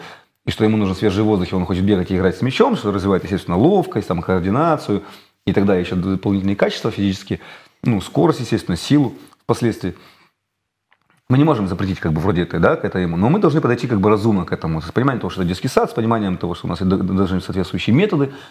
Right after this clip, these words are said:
э, подхода к таким детям, к маленьким. Э, и дальше, дальше уже, как, э, по мере роста этого ребёнка, соответственно, мы должны эти методы менять, ну, и пос-, пос-, под-, подстраивать это под дальнейшую работу.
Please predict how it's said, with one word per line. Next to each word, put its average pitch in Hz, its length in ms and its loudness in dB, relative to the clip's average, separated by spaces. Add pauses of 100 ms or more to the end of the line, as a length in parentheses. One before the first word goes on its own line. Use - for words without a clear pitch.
(160)
э, 120 180 2
подхода 110 460 0
к - 420 -16
таким 139 320 4
детям, 113 320 0 (220)
к - 60 -4
маленьким. 104 440 0 (640)
Э, 101 880 2
и 123 400 0
дальше, 160 280 2
дальше 139 220 0
уже, 113 120 -2
как, - 200 -10
э, 107 200 0
по 110 80 0
мере 110 380 2
роста 135 220 0
этого 113 140 2
ребёнка, 170 320 2
соответственно, 135 320 -2
мы - 20 0
должны 107 160 2
эти 104 140 -4
методы 98 260 -2
менять, 127 380 2 (100)
ну, - 300 -8
и - 400 -8
пос-, - 240 -4
пос-, - 180 -6 (160)
под-, - 480 -6
подстраивать 143 500 -2
это - 160 -8 (300)
под 98 140 2
дальнейшую 107 420 0
работу. 101 320 -2